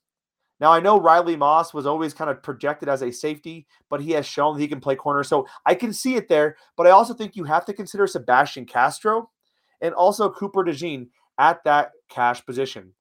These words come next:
Sebastian Castro has backed up Dane Belton before. He has played that safety spot.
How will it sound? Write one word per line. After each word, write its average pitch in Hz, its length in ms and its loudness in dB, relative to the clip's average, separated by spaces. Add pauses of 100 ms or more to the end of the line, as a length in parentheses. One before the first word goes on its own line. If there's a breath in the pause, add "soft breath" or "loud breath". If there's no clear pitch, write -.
(340)
Sebastian 175 480 0
Castro 175 460 0
has 139 300 0
backed 175 320 0
up 175 180 0
Dane 175 220 -4
Belton 160 260 -2
before. 165 420 0 (280 soft breath)
He 147 100 -6
has 147 120 -4
played 156 320 -4
that 170 160 2
safety 147 280 -8
spot. 139 380 -2